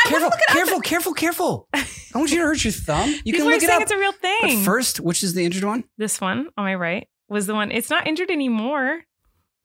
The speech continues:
Speaker 1: Are this, is this hand specific? It doesn't matter.
Speaker 2: I
Speaker 1: Yeah.
Speaker 2: don't know.
Speaker 1: Here.
Speaker 2: I feel like Bethany on, uh, Haters Back Off putting this thing
Speaker 1: Okay,
Speaker 2: on.
Speaker 1: it's, uh, careful.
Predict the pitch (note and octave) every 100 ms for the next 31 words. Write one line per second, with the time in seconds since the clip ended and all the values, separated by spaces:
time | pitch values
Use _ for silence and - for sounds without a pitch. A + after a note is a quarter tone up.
0 | _ A#2 C3 D3 - - A#2+ C#3 - B2
1 | B2+ C#3 - - B2+ D3 C#4 - C#3 B2+
2 | A#2 A#2+ C3+ - F3 G3 A4 E3+ E3 C4
3 | A2 F2+ - _ - - _ - G3+ C4+
4 | A3+ G#3+ A3 F#3+ E3+ D#3+ D3+ D3 D3+ D3+
5 | F3 E3 - D#3 E3 D#3 - - - -
6 | F#3 D#3+ - D#3+ D3+ F#2+ D3+ - G#2+ F#2
7 | F2 _ - G#3+ E3+ C#3+